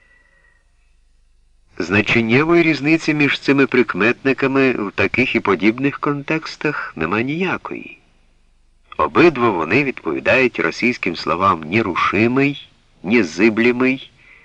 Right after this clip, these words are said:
«ненарушаемый», «непреложный». Синонімом до них є прикметник «незламний».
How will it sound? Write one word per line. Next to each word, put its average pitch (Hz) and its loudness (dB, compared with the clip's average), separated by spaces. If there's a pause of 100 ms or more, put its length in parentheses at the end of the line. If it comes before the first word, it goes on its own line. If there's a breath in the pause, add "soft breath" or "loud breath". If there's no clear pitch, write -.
(320 soft breath)
«ненарушаемый», 117 2
«непреложный». 95 -2 (720 loud breath)
Синонімом 135 2
до 92 -2
них 80 -6
є 175 4
прикметник - -2 (400)
«незламний». 87 -2